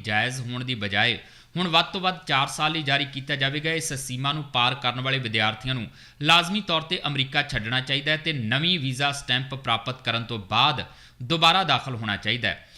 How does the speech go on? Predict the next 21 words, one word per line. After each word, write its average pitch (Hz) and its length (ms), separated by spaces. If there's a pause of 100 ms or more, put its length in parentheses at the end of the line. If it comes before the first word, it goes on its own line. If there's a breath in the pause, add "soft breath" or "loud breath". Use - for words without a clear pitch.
(160 loud breath)
ਇਸ 160 120
ਦਾ 196 80
ਮਤਲਬ 185 420
ਇਹ 170 100
ਵੀ 196 160
ਹੈ 196 60
ਕਿ 196 160
ਬੈਚਲਰ 139 460
ਤੋਂ 180 240
ਮਾਸਟਰ 131 560
ਤੋਂ 156 280
ਪੀ 135 240
ਐਚ 135 160
ਡੀ 147 140
ਪ੍ਰੋਗਰਾਮਾਂ 127 540
'ਚ - 120 (120)
ਅੱਗੇ 117 200
ਵਧਣ 131 300
ਵਾਲੇ 127 220
ਵਿਦਿਆਰਥੀਆਂ 107 600
ਨੂੰ 107 120